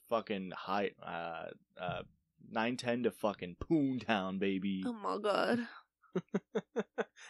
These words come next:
Speaker 3: Oh my, oh my god. Um, vapors.
Speaker 2: <laughs>
Speaker 3: You can't, you can't put all my fantasies into one im-,
Speaker 1: <laughs>
Speaker 3: one image like that, Josh.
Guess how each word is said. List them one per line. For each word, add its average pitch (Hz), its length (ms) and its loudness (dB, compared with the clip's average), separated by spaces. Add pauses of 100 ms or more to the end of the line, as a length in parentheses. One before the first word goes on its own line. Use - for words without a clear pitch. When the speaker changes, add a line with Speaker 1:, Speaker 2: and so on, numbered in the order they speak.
(200)
Speaker 3:
Oh 180 100 0
my, 120 280 4 (380)
oh 240 120 4
my 123 180 6
god. 120 160 2 (1080)
Um, 147 200 -4 (600)
vapors. 147 760 4
Speaker 2:
<laughs> 135 60 -4 (2500)
Speaker 3:
You 185 80 4
can't, 135 240 2 (320)
you - 80 -20
can't 170 240 -2
put 135 240 2
all 123 200 4
my 110 180 -2
fantasies 107 600 -6
into 98 260 -6
one 107 320 -2
im-, 214 280 4 (120)
Speaker 1:
<laughs> - 140 -6
Speaker 3:
one 135 220 2
image 123 320 -2
like 95 240 -6
that, 98 180 -4
Josh. 101 460 -10